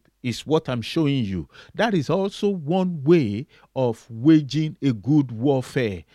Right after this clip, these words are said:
Let's see what Paul is saying here, and we will be done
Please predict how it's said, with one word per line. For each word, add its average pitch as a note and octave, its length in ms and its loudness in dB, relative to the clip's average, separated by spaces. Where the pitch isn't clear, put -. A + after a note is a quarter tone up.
Let's - 220 -4
see G#3+ 200 -2
what G3+ 320 -4
Paul F3+ 220 -2
is C#3 120 -4
saying D#3 420 -2
here, A#2 320 -4
and C3 200 0
we C3 120 0
will A#2+ 180 -2
be A2 160 -6
done B2+ 380 -4